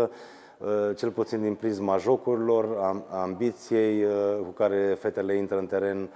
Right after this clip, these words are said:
și chiar a, spectacolului, pentru că în anumite jocuri am, chiar am făcut, spectacol, mă refer la, la faze frumoase, la, implicare, la goluri frumoase.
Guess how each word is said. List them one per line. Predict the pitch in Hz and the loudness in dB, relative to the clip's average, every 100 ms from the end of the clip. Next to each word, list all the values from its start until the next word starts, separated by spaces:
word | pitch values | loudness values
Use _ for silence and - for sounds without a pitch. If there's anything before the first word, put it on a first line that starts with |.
| - - - - | -18 -20 -20 -20
și | - - - 101 98 98 98 95 - | -18 -16 -8 -2 0 2 0 -4 0
chiar | 120 113 | 2 4
a, | 113 110 107 107 - - - - - - 98 101 101 | 4 6 4 2 -4 -18 -20 -20 -14 -6 -2 0 -2
spectacolului, | - 113 104 117 - 87 82 | 0 0 4 2 2 0 0
pentru | 82 92 95 | -2 -4 -2
că | 98 85 98 | -4 -4 -8
în | 95 | -6
anumite | 95 98 107 101 | -4 -4 -4 -2
jocuri | 95 104 101 101 | 0 0 0 -2
am, | 101 98 95 98 - | -2 -2 -4 -6 -2
chiar | 98 | -2
am | 98 | -2
făcut, | - - 98 - 95 92 92 90 90 87 - - - - - 87 | -8 -8 -8 -6 -2 0 0 0 -2 -6 -12 -20 -20 -20 -14 -6
spectacol, | 87 - 95 - 95 - 95 92 | -6 -4 -2 0 0 0 -2 -2
mă | 92 92 | -4 -4
refer | 90 95 | -2 -2
la, | 92 90 | -2 0
la | 90 90 | 0 -2
faze | - 113 101 | 0 2 2
frumoase, | 95 98 98 95 - | -2 -4 -4 -4 -4
la, | 90 90 90 90 87 - - - - _ - 87 85 85 82 82 80 82 - - - - - - | -2 0 2 0 -2 -10 -20 -20 -20 _ -12 -6 -4 -2 -2 -4 -10 -16 -16 -20 -20 -20 -20 -8
implicare, | 98 92 90 - 120 113 98 | -6 -2 -4 2 6 6 4
la | 92 92 87 | 2 2 0
goluri | 82 117 107 92 | 2 2 2 0
frumoase. | - 98 95 - 90 | -6 -6 -6 -8 -14